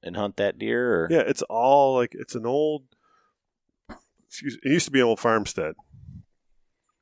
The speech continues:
Speaker 2: Now it's all state game or, you know, Manistee National Forest or something, public land. And so they just let that old field just,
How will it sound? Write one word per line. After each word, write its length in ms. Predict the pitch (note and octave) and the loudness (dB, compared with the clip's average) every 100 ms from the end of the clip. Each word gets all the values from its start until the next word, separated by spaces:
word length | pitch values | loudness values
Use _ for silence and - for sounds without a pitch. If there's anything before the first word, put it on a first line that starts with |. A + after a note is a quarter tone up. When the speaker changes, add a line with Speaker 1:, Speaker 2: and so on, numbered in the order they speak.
| - | -6
Speaker 2:
Now 160 | G#2 G#2+ | -2 -2
it's 140 | - | 2
all 140 | F#2+ | 0
state 340 | F2+ - F#2+ F#2 | 0 -4 -8 -8
game 260 | F#2 F#2 F#2 | -14 -12 -10
or, 180 | F2 D#2+ - - | -10 -12 -20 -20
you 100 | - | -16
know, 140 | E2 D#2 _ _ | -14 -14 _ _
Manistee 400 | G#2 F2+ F2 G2+ | -10 -10 -10 -12
National 340 | F2+ E2+ - F#2 | -10 -10 -12 -14
Forest 360 | F#2+ F#2 - | -10 -10 -10
or 60 | - | -12
something, 380 | G2+ F#2 E2+ E2+ _ _ _ _ | -10 -10 -12 -16 _ _ _ _
public 340 | - G#2+ G#2 G#2+ | 0 0 0 -2
land. 280 | G2 F#2 - _ _ _ _ _ - | 0 -2 -6 _ _ _ _ _ -8
And 140 | A2+ | -6
so 200 | - A2+ | 0 2
they 100 | G#2 | 4
just 220 | G#2 A2 | 4 4
let 140 | A#2 G2 | 2 0
that 180 | A2 G2+ | 0 -2
old 180 | G2 - | -4 -6
field 460 | A2+ A2 G#2 F#2 | -6 0 0 0
just, 300 | F#2+ F2+ - | -4 -4 -6